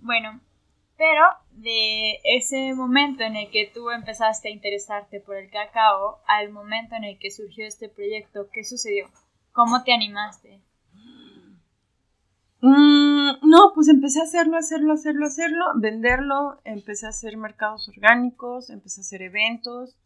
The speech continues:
Speaker 2: mm, empecé a generar como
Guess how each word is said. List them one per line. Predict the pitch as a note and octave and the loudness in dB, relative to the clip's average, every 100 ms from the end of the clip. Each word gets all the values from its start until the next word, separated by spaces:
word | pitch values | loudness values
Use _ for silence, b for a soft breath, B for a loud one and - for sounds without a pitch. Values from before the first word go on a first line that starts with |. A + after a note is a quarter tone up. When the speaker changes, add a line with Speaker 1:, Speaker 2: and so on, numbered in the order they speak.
| _ _ _ _ _ _ | _ _ _ _ _ _
Speaker 2:
mm, | G3 F#3+ F#3+ F#3 F3+ F3+ F3+ F3+ F3+ F3+ F#3 F3+ G#3 | -16 -14 -16 -20 -20 -20 -20 -20 -20 -20 -20 -20 -16
empecé | F#3+ F#3+ F#3 | -12 -8 -6
a | F#3 | -8
generar | G#3+ G3+ F#3 F#3+ F#3+ _ | -10 -8 -6 -6 -10 _
como | G3 F#3+ F3+ E3+ E3+ E3+ | -18 -14 -14 -16 -18 -20